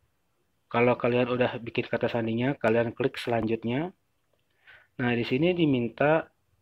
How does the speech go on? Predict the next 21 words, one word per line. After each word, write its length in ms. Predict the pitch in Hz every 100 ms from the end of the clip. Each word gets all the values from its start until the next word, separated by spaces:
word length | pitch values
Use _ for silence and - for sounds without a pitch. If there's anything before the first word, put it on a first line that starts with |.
| -
eh, 340 | 127 117 120 120 -
email 480 | 120 117 120 143 160
kalian. 560 | - 117 107 107 120 151 _ _ _ -
Nah, 120 | 113
di 80 | 110
sini 160 | 120 131
kan 160 | 151
gue 160 | 147 151
ada 160 | 127
be-, 240 | 110 110 110
beberapa 400 | 113 110 - 113
email, 400 | 104 110 131 135
jadi 160 | 110 123
gue 120 | 120 -
pilih 280 | 110 120 127 _ _ _ -
email 240 | 113 110
gue 120 | 107 113
yang 160 | 107 107
paling 240 | 107 110
atas 160 | 107 95
aja. 400 | 98 110 127